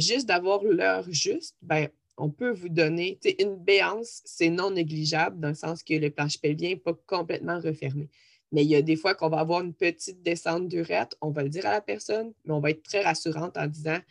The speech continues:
Mais ça, c'est normal, puis c'est pas ça qui va t'empêcher de courir, admettons. Mais voici les exercices que tu peux faire en plus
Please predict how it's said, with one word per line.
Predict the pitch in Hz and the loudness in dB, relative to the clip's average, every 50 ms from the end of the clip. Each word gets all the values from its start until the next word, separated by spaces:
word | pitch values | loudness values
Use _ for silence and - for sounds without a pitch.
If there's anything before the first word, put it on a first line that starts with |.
| _ - _ _ _ - | _ -20 _ _ _ -6
Mais | 151 143 | -4 -2
ça, | 143 - 202 196 | 0 2 2 2
c'est | - 185 170 | 2 2 0
normal, | 175 170 160 - 170 156 156 170 185 196 - | 0 0 -2 -2 -2 -2 0 0 0 -2 -2
puis | - - 165 | -6 -8 -10
c'est | 147 - - - 151 | -10 -8 -6 -6 -6
pas | 147 - - 175 175 - | -4 -2 -4 -4 -4 -6
ça | - - - 180 180 | -10 -10 -6 -6 -6
qui | - - | -4 -4
va | 156 151 | -4 -4
t'empêcher | 147 151 143 143 147 143 - - 151 | -4 -4 -4 -2 -2 -2 -2 -2 -4
de | - | -4
courir, | - 165 156 156 156 156 160 156 | -2 -2 0 0 0 -2 -2 -2
admettons. | 147 147 143 139 - 151 147 160 165 - _ _ _ _ _ _ - | -4 -4 -4 -6 -6 -6 -6 -6 -8 -10 _ _ _ _ _ _ 2
Mais | 156 143 143 | 4 6 6
voici | 143 156 160 151 - - 202 | 6 4 4 2 2 4 4
les | 175 190 185 | 6 6 6
exercices | 160 160 160 160 - 180 - | 4 2 0 -2 -2 -2 -2
que | - 160 | -2 -2
tu | 156 - | -4 -2
peux | - 160 156 | -2 -2 0
faire | 160 160 160 170 175 - | 2 2 2 0 0 -2
en | - 147 147 143 | -4 -4 -4 -6
plus | 143 - 170 160 160 - 359 - - - - - - - | -6 -6 -4 -2 -2 -2 -2 -4 -6 -8 -8 -8 -10 -14